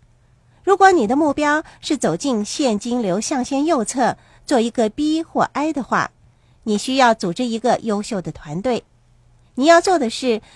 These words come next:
跟你的房地产经纪人说：“我打算购买第一个房地产，以及学习有关房地产投资的知识。”大多数房地产经纪人接受过专业的训练，具有丰富的知识和经验。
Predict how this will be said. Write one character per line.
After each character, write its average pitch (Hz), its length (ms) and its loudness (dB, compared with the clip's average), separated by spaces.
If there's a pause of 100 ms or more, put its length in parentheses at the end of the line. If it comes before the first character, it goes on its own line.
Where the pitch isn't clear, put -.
(120)
跟 277 180 4
你 208 140 0
的 226 240 0
房 220 240 -2
地 254 100 -6
产 175 240 -6
经 226 160 -2
纪 226 120 -4
人 180 200 -2
说 262 320 -2 (540)
：“我 240 120 4
打 226 160 4
算 247 220 0
购 262 140 2
买 180 180 0
第 277 200 -4
一 262 140 -6
个 277 240 2
房 185 240 -6
地 233 140 -6
产， 180 320 -6 (240)
以 220 100 -4
及 262 160 -2
学 302 280 -2
习 262 220 -4
有 190 120 0
关 214 240 -2
房 214 180 -4
地 269 140 -4
产 190 260 -6
投 185 220 -10
资 196 160 -8
的 190 100 -4
知 196 220 -6
识。” 208 280 -6 (840)
大 247 160 4
多 247 160 0
数 262 140 -2
房 233 180 0
地 262 100 -4
产 208 220 -4
经 262 180 -6
纪 269 160 -4
人 214 300 -2 (240)
接 240 180 0
受 240 160 0
过 214 240 2
专 214 280 -2
业 208 100 -4
的 170 80 -6
训 247 260 -6
练， 233 300 -2 (300)
具 349 160 4
有 226 180 6
丰 349 260 0
富 339 140 -4
的 196 100 -4
知 214 220 -6
识 208 180 -8
和 165 140 -8
经 208 280 -6
验。 196 200 -4